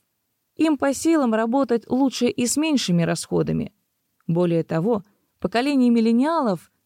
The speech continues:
молодежь, энтузиасты высоких технологий достаточно активно рекламируют именно эти услуги. Практически любой ценитель инноваций, скорее всего, не пожалеет ярких красок для новых электронных банков,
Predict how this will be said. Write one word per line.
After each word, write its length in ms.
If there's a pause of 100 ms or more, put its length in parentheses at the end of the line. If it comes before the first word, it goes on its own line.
(180)
молодежь, 800
энтузиасты 600
высоких 460
технологий 720 (360)
достаточно 760
активно 520
рекламируют 840
именно 420
эти 320
услуги. 560 (800)
Практически 540
любой 420
ценитель 500
инноваций, 720 (220)
скорее 380
всего, 380
не 180
пожалеет 580
ярких 460
красок 520 (160)
для 240
новых 500
электронных 640
банков, 520